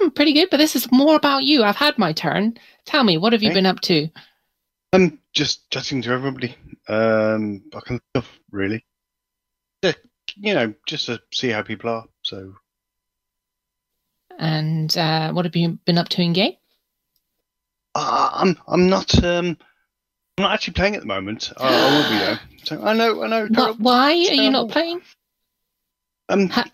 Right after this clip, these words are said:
Speaker 2: I, I'm, I, I took a break for various reasons,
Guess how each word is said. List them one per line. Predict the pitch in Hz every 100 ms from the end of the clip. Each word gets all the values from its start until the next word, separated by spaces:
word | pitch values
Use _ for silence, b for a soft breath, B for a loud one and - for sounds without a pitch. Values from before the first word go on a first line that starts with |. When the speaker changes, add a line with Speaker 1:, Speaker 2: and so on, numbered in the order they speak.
| -
Speaker 2:
I, | 131 - -
I'm, | 170 147
I, | 139 165 160 165
I | - - - _ _ -
took | 220
a | 156
break | 143 117 -
for | 107 104
various | 98 101 98 123
reasons, | 117 143 131 -